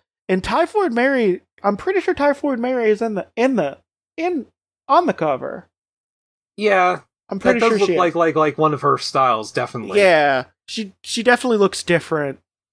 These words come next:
Speaker 1: uh, in different eras, but, but yeah, but, uh, Daredevil is, like, basically on a pile of basically mercenaries. Uh, we did talk about this a little bit when we talked about Ammo, who
Speaker 2: Yeah.
Speaker 1: was, like, a mercenary.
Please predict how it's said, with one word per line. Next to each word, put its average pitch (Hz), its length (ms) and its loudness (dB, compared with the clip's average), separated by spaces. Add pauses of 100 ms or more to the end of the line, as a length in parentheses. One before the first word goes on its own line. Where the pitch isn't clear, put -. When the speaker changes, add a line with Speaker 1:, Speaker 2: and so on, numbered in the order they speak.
Speaker 1:
uh, 147 160 0
in 151 160 -4
different 147 280 -4
eras, 120 280 -8
but, - 340 -2 (220)
but 202 100 -2
yeah, 190 160 2
but, 185 340 -2 (360)
uh, 175 420 0 (360)
Daredevil 202 640 0
is, 185 180 -2
like, 185 320 -2
basically 180 880 -2
on 175 240 2
a 160 60 0
pile 170 760 0
of 143 460 -8 (220)
basically 185 440 2
mercenaries. 165 1080 -4
Uh, 160 240 4
we 170 120 0
did 190 160 2
talk 180 180 0
about 175 220 2
this 165 120 -6
a 156 60 -8
little 147 240 2
bit 170 240 2
when 151 160 -6
we 147 80 -8
talked 151 280 -6
about 139 280 -4
Ammo, 185 540 -2 (960)
who 131 60 -4
Speaker 2:
Yeah. 139 180 6
Speaker 1:
was, 127 140 2
like, 156 200 -2
a 147 40 -4
mercenary. 160 800 -6